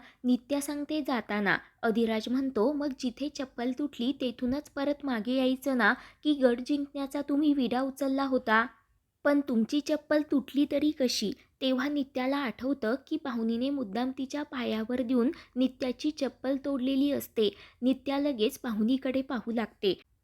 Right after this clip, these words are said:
तर पाहुणी खूपच घाबरते. तिच्या डोळ्यांतून अश्रू येऊ लागतात. तर सावरी पाहुणीला म्हणते, "तिच्या पायांना हळद लागली आणि आता ही एडी हळद मेली म्हणायची." तर पाहुणी अजूनच घाबरते,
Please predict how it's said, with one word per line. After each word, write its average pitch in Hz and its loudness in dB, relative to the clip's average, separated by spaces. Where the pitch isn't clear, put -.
तर 285 4
पाहुणी 240 2
खूपच 247 -2
घाबरते. 254 2
तिच्या 269 0
डोळ्यांतून 247 2
अश्रू 226 -2
येऊ 277 2
लागतात. 214 0
तर 262 2
सावरी 247 2
पाहुणीला 226 0
म्हणते, 262 4
"तिच्या 269 0
पायांना 240 -2
हळद 240 -2
लागली 240 0
आणि 247 0
आता 220 -6
ही 294 0
एडी 233 0
हळद 269 0
मेली 240 2
म्हणायची." 220 0
तर 285 4
पाहुणी 247 2
अजूनच 226 0
घाबरते, 247 0